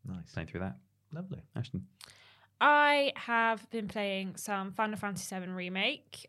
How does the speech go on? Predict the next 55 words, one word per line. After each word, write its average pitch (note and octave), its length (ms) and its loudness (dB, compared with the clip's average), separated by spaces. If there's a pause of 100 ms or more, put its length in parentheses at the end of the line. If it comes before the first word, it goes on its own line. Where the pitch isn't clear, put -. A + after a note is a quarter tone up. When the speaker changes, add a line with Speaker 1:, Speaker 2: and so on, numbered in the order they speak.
Speaker 3:
I've G3+ 120 -2
played G3+ 200 0
about F3+ 380 -2 (360)
two G3+ 320 -4
and G3+ 80 -8
a G#3 40 -6
half A3 220 -2
hours A#3 300 2
of A#3+ 120 -4
it C4+ 220 0
and G3+ 120 -2
then, F3+ 380 -4 (120)
uh, F3 140 -2
haven't F3 240 -8 (220)
picked E3 220 -10
it - 20 -4
up - 140 -8
since, - 340 -12
but - 160 -14
I - 80 -12
just - 140 -10
haven't C3+ 160 -10
had D3 100 -10
time. D#3 240 -6 (460)
Um, F#3+ 380 4
I'm A3+ 120 4
really A#3+ 120 6
excited. G#3+ 540 -6
It's - 140 -12
really G3+ 140 -6
pretty F#3+ 460 -10 (160)
and F3 420 -10 (160)
I E3+ 380 -10 (520)
really F3+ 220 -8
like - 220 -14
it. - 100 -16 (320)
Speaker 1:
Did G#2+ 180 -2
you, A2 380 2
have G#2 140 2
you G2+ 60 2
got F#2+ 160 -2
through G2 140 -2
the F2+ 80 -2
first F2 420 -2
bombing F2 380 0
run C#2 200 -6
mission - 300 -14
or C#2 80 -10
are C#2 40 -12
you D2 180 -12
on C#2+ 140 -12
that C#2 140 -12
at - 60 -18
the D2 80 -10
moment? D2 300 -12